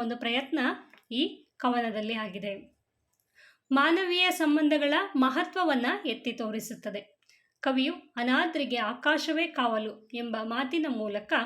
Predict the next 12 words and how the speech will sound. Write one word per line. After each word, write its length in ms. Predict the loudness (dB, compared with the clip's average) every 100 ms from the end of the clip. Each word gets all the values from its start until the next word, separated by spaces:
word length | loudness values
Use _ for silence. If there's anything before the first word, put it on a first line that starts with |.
| -4 -18 -6
ಭಗವಂತನು 720 | -2 2 4 4 2 0 -2
ಅಸಹಾಯಕರಿಗೆ 1080 | -4 -6 -4 -2 2 4 4 0 -4 0 -2
ಆಶ್ರಯ 520 | -2 -4 -4 -4 -2
ನೀಡುತ್ತಾನೆ 680 | 0 0 -4 -6 -2 0 0
ಎಂಬ 180 | -2 -4
ನಂಬಿಕೆಯನ್ನ 600 | -4 -4 -2 -2 -2 -4 -8 -10 _
ವ್ಯಕ್ತಪಡಿಸಿದ್ದಾರೆ. 920 | -8 -6 -6 -6 -8 -10 -8 -6 -6 -8 -14 -20 -20 -10
ಇಲ್ಲಿ 180 | -4 0
ನಾವು 640 | 2 2 2 -2 -6 -8
ಯಾವಾಗ್ಲೂ 480 | -2 2 4 4 2
ಹೇಳ್ತಾ 320 | 2 0 0
ಇರ್ತೀವಿ, 460 | -4 -6 -10 -10 -12